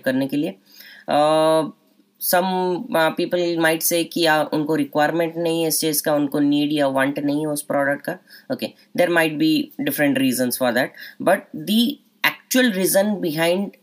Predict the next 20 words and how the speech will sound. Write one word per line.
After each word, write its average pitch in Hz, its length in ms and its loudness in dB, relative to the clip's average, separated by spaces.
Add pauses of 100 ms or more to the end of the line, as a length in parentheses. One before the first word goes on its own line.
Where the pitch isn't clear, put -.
(120)
all 170 200 4
this 185 300 2 (380)
is 160 160 4
the 202 140 0 (180)
trust। - 300 0 (280)
Okay, - 180 -16 (420)
आप, - 300 0 (340)
आ, 147 220 4 (120)
उनको 160 600 0
आपके 143 360 0
product 151 540 0
से - 80 -2
ऊपर 170 420 -2
उतना 175 500 0 (480)
trust 214 320 2
नहीं 185 300 2
आया 151 240 4
होगा 139 280 0
तब 127 280 -6
तक, 240 120 0